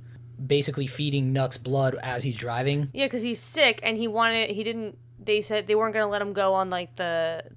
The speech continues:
Speaker 2: to fight or whatever.
Speaker 1: Yeah.
Speaker 2: And he was like, "No, I have to fight this war.
Speaker 1: Yeah.
Speaker 2: I, uh, blah, blah, blah, I have to do this." And he just brings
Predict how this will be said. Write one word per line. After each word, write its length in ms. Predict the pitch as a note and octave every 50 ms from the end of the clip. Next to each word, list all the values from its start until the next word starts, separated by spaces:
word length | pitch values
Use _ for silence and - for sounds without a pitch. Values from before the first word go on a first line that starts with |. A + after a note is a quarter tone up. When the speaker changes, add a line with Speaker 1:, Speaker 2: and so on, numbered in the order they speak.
| -
Speaker 2:
to 120 | - - E3+
fight 340 | - - F#3+ F3 F3+ F#3+ G3+
or 60 | G#3
whatever. 420 | G#3+ G#3+ A3+ A#3 A#3 B3+ C4+ C#4 D4
Speaker 1:
Yeah. 280 | D#3 E3 D3 C3 A#2+ A2+
Speaker 2:
And 100 | - G3
he 80 | G3+ G3+
was 80 | F#3 E3
like, 100 | - E3+
"No, 260 | A#3 A#3 A3 G#3 G3+
I 100 | G3 G3+
have 240 | G3 G#3+ F#3+ G3 -
to 80 | G#3+ F#3+
fight 320 | - - G3+ G3 G3 -
this 240 | G#3+ G#3 G#3 - -
war. 320 | F#3+ G3+ G3+ G3+ G3+ G3
Speaker 1:
Yeah. 260 | F#3 F#3 F3+ F3+ F#3 G3
Speaker 2:
I, 140 | G3+ G3 F#3+ F#3+ F#3+ F#3+
uh, 40 | F#3
blah, 180 | - G3 G3+
blah, 80 | G3+ G3+
blah, 100 | G3+ G3+
I 80 | G3 G3
have 160 | G3 G3+ G3 -
to 80 | G#3
do 160 | F#3+ G3+ G#3+ G#3
this." 320 | G3+ F#3+ F#3+ F#3 - -
And 200 | F#3+ F3 F3+ F3+ - - - - - -
he 320 | - - - A3+ A3+ G3 E3+ D#3+ - - - - - - - -
just 280 | - G#3 G3+ - - -
brings 580 | G3+ G3 G3+ G3+ F#3+ G3+ - - - - -